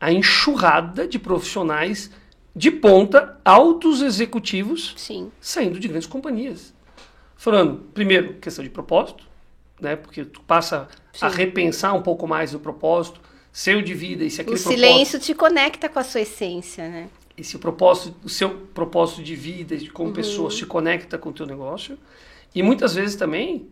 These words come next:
Speaker 1: as oportunidades de poder hoje trabalhar de casa, né? Que lá no início foi terrível, né, Thaís? Eu não sei como é que foi aqui
Speaker 2: <laughs>
Speaker 1: na,
Speaker 2: É.
Speaker 1: na sua empresa, mas assim, o primeiro momento, a primeira semana, a gente achou que ia morrer.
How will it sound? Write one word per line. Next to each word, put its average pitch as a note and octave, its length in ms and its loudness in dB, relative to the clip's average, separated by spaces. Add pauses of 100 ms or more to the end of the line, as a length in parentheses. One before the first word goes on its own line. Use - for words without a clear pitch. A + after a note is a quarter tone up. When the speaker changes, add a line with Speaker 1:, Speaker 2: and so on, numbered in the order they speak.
(140)
Speaker 1:
as A3+ 140 -6
oportunidades A#3+ 520 -2
de A3 60 -10
poder C4+ 320 -4
hoje B3 220 0
trabalhar C4+ 320 -4
de C4+ 100 -12
casa, G#3+ 380 -8 (440)
né? D3 240 -12 (420)
Que A3+ 120 2
lá A#3 140 8
no D#4 80 8
início D4 340 4
foi G#4+ 240 -2
terrível, A3+ 440 4
né, E3 520 -2
Thaís? D3+ 400 0
Eu D#3 80 -4
não D#3+ 100 0
sei - 160 2
como G3+ 180 6
é G#3+ 60 8
que - 80 2
foi G#3 200 6
aqui G3+ 280 2 (140)
Speaker 2:
<laughs> - 220 -8
Speaker 1:
na, G3 80 10
Speaker 2:
É. A#3+ 260 6
Speaker 1:
na F#3+ 140 8
sua A3 180 2
empresa, A3 520 4
mas E3+ 200 4
assim, E3+ 320 -2 (500)
o E3+ 80 -6
primeiro A#3+ 360 6
momento, F#3+ 420 4
a - 20 -12
primeira A3 300 0
semana, G3 320 0
a - 20 -2
gente A#3+ 200 -4
achou E4 180 0
que - 80 -2
ia F4 80 2
morrer. D#4 500 2